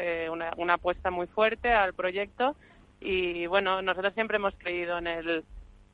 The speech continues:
En, en la pareja y seguimos creyendo, y, y bueno, eh, más que los resultados, eh,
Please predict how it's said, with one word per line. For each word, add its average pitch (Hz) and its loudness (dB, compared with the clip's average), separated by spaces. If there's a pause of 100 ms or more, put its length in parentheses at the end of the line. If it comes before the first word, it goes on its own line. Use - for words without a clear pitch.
(160)
En, 175 0
en 175 0
la 165 2
pareja 214 6
y 170 -4
seguimos 170 0
creyendo, 202 4
y, 185 0
y 170 -2
bueno, 185 2
eh, 170 4
más 190 8
que - 2
los 233 10
resultados, 220 4 (540)
eh, 196 -2